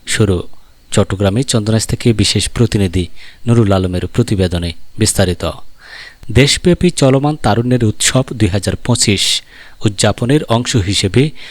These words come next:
চট্টগ্রামের চন্দনাইশ উপজেলার গাছবাড়িয়া সরকারি কলেজে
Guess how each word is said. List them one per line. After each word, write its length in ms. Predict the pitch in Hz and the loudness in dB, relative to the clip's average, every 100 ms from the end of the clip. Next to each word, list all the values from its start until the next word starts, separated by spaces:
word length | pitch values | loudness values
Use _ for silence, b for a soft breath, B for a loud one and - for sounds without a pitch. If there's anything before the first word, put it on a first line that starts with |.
| B | B
চট্টগ্রামের 580 | - 127 - 156 160 165 - | 2 2 4 2 2 2 2
চন্দনাইশ 480 | 135 123 123 127 127 - - | 0 2 2 2 2 0 -2
উপজেলার 460 | 107 113 117 113 113 | 0 2 2 2 2
গাছবাড়িয়া 500 | 98 90 98 104 110 - | 0 0 0 2 0 0
সরকারি 320 | 98 98 92 - | -2 0 0 0
কলেজে 360 | 101 101 101 | 0 2 2